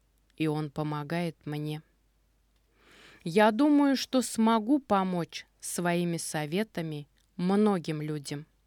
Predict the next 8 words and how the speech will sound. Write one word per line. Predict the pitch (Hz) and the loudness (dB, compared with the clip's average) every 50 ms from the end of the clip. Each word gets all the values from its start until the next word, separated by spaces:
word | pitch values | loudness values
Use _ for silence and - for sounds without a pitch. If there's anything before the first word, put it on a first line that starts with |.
| _ _ _ _ _ _ _ _ _ _ _ _ _ _ _ _ _ - - - - _ _ - | _ _ _ _ _ _ _ _ _ _ _ _ _ _ _ _ _ -20 -20 -20 -20 _ _ -10
Я | 180 170 214 220 226 | 0 4 4 4 4
сделала | 208 190 185 175 175 208 262 277 269 254 233 220 214 202 | 4 0 -6 -4 2 4 4 4 4 2 2 0 0 -2
всё, | 185 - - - - - - 262 302 | -2 -6 -12 -12 -10 -2 0 2 2
что | 285 - - - - 240 226 | 0 -2 -8 -4 -2 -2 -2
было | 196 190 208 208 208 202 202 196 | 0 0 0 2 2 2 -2 -2
в | 180 170 | -4 -6
моих | 170 160 156 156 160 170 170 - - | -4 -4 -4 -4 -4 -6 -6 -8 -12
силах, | - - - - 151 156 160 156 151 143 143 - _ _ | -14 -12 -12 -8 -8 -6 -6 -6 -6 -8 -10 -14 _ _